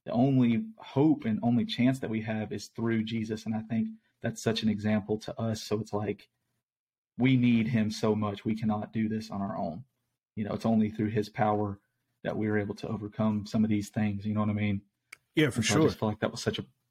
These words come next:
Speaker 1: such a powerful scene.
Speaker 2: For sure. And I, I think it brings, um, awareness to their, like,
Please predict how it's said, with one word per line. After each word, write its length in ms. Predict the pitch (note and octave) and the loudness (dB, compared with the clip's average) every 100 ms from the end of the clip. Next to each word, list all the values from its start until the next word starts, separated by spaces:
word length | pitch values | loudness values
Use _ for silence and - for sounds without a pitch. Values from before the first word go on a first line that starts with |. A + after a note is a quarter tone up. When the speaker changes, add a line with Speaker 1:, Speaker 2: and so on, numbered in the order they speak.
| _ | _
Speaker 1:
such 200 | - A2 | 0 0
a 60 | - | 0
powerful 440 | - G#2+ G#2 G#2 | 0 0 2 -2
scene. 400 | - A2 G#2 G#2 - _ - | -2 0 0 -4 -8 _ -6
Speaker 2:
For 100 | C3+ | -2
sure. 240 | - C3 - - C#3 | 0 0 -4 -6 0
And 140 | C#3 | 2
I, 100 | C#3 A2 | 2 0
I 100 | B2+ | -2
think 380 | - E3+ F3 - | 0 -2 -2 -4
it 160 | C#3 C3+ - _ | -2 -2 -4 _
brings, 540 | B2+ C3 B2+ A#2+ A#2 A2 - - - _ _ _ _ _ _ - | 0 2 2 2 0 -2 -4 -8 -12 _ _ _ _ _ _ -8
um, 460 | G2+ G2+ G2+ G2+ - | -4 -4 -4 -6 -4
awareness 960 | A2 G#2 A2 A#2 B2+ A#2+ G#2+ - - - - | -4 0 2 4 4 2 0 -4 -8 -10 -8
to 640 | - A#2 G#2+ G2+ G2 F#2+ - _ _ _ _ _ _ _ _ _ _ _ _ _ _ | 0 2 2 0 -4 -8 -14 _ _ _ _ _ _ _ _ _ _ _ _ _ _
their, 800 | A2+ A2+ A#2+ A2+ A2 G#2+ G#2 G2 - _ _ _ _ _ _ _ _ _ _ _ _ _ _ - | -4 2 4 4 4 2 2 -2 -6 _ _ _ _ _ _ _ _ _ _ _ _ _ _ 0
like, 220 | A2+ | 0